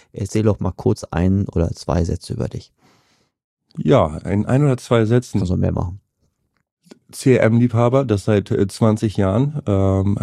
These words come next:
Speaker 2: macht das schon eine ganze Weile, das ganze C-R-M-Spiel im Konzernumfeld, bei Bertelsmann, bei der Deutschlandcard,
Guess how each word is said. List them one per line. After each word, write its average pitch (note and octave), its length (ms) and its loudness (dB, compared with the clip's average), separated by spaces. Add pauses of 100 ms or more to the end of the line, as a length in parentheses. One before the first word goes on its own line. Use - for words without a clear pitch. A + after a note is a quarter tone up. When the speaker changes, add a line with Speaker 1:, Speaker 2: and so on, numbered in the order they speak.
Speaker 2:
macht G2+ 220 -2
das G#2+ 100 -4
schon A2 120 2
eine G#2 80 4
ganze G2+ 300 2
Weile, G2 220 2
das E2 140 -2
ganze - 220 -6
C-R-M-Spiel F2 1080 -2
im E2 440 -2 (160)
Konzernumfeld, F2 1040 -2
bei E2+ 120 -2
Bertelsmann, E2 500 -2
bei D#2+ 60 0
der D#2+ 100 -2
Deutschlandcard, E2 1000 -4